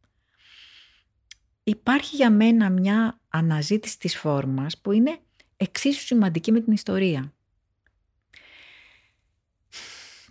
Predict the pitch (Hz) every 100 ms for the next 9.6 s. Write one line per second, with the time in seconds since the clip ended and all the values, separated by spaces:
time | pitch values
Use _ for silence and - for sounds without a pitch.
0 | _ 254 254 240 - - 175 156 156 160
1 | 160 170 - 165 151 160 170 170 160 151
2 | 151 139 131 165 - _ _ _ _ _
3 | _ - 165 160 156 147 151 - _ _
4 | _ _ _ _ _ _ _ _ _ -
5 | 175 180 170 - 339 269 185 196 220 196
6 | 139 120 - - 214 247 269 233 - 175
7 | 202 180 185 - - 165 - 190 196 160
8 | 135 139 190 - _ - 147 143 143 135
9 | 131 120 139 175 226